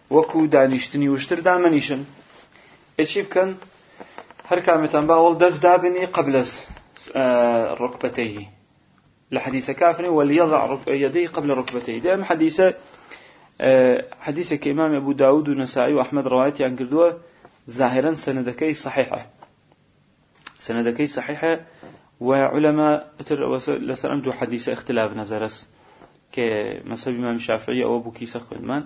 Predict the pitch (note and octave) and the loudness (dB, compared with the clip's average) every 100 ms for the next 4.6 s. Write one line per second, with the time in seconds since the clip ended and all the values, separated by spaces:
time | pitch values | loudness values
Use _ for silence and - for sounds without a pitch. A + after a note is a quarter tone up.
0 | - _ _ _ - C#3+ D#3+ D3+ D#3 D#3+ | -12 _ _ _ -6 -2 -2 -2 -2 0
1 | D#3 D3 C#3+ D#3 C#3+ D3 D#3+ D3 D3+ D3+ | 0 2 2 0 -2 -2 -2 0 0 -2
2 | _ _ - _ _ C3 A2+ B2+ A#2+ B2 | _ _ -20 _ _ -10 0 2 2 0
3 | B2 - D3 C3+ B2 C#3 C#3 D3+ - D3 | 0 0 0 -2 -4 -6 -6 -6 -4 -4
4 | D3+ C3 A#2 A#2+ A#2 D#3+ | -4 -6 -4 -4 2 4